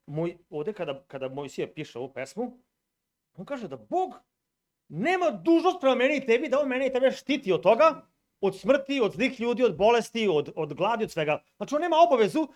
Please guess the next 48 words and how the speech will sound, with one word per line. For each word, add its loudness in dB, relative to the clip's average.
ako -2
si -8
ti 2
izabrao, 2
da -8
ideš -8
protiv 0
njega 2
i -18
da 2
živiš -2
za -4
sebe 2
i 4
za -4
greh -4
i -14
svet. -20
Što 0
bi 0
Bog 6
imao 2
obavezu 0
da -12
tebe -6
štiti -20
i -20
dalje? -20
Ali -6
on -4
u -4
svojoj -8
dobroti -4
to -6
još -6
uvek -8
radi. -10
Međutim, -4
ovde -4
kaže -6
da -6
deo -2
Božjeg -2
suda 0
će -8
biti -8
da -4
on -6